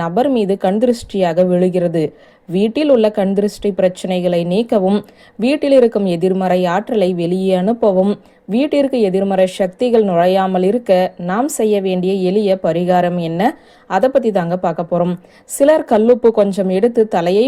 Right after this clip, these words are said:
மூன்று முறை சுற்றி ஓடும் தண்ணீரில் போடுவார்கள். பிறந்த குழந்தைகளுக்கு ஒரு வேஷ்டி துணி சிறிது கிழித்து திரி செய்து, திரியை தலை முதல் கால் வரை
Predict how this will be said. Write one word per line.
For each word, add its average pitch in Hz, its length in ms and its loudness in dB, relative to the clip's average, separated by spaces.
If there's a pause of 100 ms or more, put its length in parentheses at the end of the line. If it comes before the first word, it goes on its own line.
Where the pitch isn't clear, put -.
(120)
மூன்று 226 340 2
முறை 180 200 0
சுற்றி 202 540 -2 (180)
ஓடும் 240 280 2
தண்ணீரில் 185 480 -2
போடுவார்கள். 175 580 0 (400)
பிறந்த 294 380 2
குழந்தைகளுக்கு 208 680 0 (100)
ஒரு 190 140 -2
வேஷ்டி 220 460 -2
துணி 190 200 -4 (100)
சிறிது 180 280 -2 (100)
கிழித்து 214 440 2
திரி 220 220 0 (140)
செய்து, 185 400 0 (380)
திரியை 262 520 2
தலை 196 220 2 (100)
முதல் 190 200 0 (120)
கால் 190 280 2
வரை 185 200 2